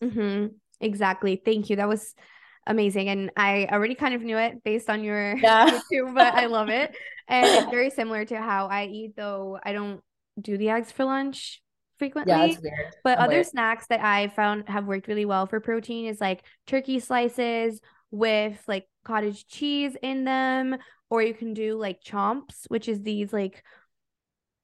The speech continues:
Speaker 1: like, jerky kind of, of turkey and, like, beef and stuff like that. And I'm trying to think if there's anything else. Yeah, I feel like that's,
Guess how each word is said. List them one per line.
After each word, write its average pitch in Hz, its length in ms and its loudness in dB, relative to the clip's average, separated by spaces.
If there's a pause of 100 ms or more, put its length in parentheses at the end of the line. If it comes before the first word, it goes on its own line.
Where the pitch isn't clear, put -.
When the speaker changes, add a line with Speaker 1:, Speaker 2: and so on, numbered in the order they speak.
(100)
Speaker 1:
like, 269 200 -2
jerky 294 720 2
kind 330 280 0
of, 330 420 2
of 240 320 2
turkey 269 800 -4 (140)
and, 202 720 -6 (240)
like, - 220 -6 (320)
beef 247 380 4
and 220 160 2
stuff 214 180 -2
like 208 160 -4
that. 214 320 2 (540)
And 220 420 -2 (380)
I'm 202 80 -12
trying 214 160 -10
to 214 60 -8
think 208 160 -8
if 208 80 -10
there's 208 160 -4
anything 220 340 -8
else. - 500 -16 (1040)
Yeah, 190 360 0
I 208 80 -4
feel 254 140 0
like 254 120 0
that's, 202 380 0